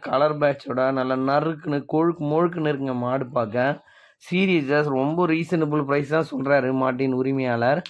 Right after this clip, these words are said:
முகலட்சணமும் அவ்வளோ அழகா இருக்கு. கலர் நல்லா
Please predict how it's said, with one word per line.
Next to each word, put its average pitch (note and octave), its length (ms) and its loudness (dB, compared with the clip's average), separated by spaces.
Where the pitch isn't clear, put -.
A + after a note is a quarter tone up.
முகலட்சணமும் D#3 760 2
அவ்வளோ C3 260 2
அழகா C#3 360 2
இருக்கு. B2+ 240 -2
கலர் E3 400 4
நல்லா C3+ 220 2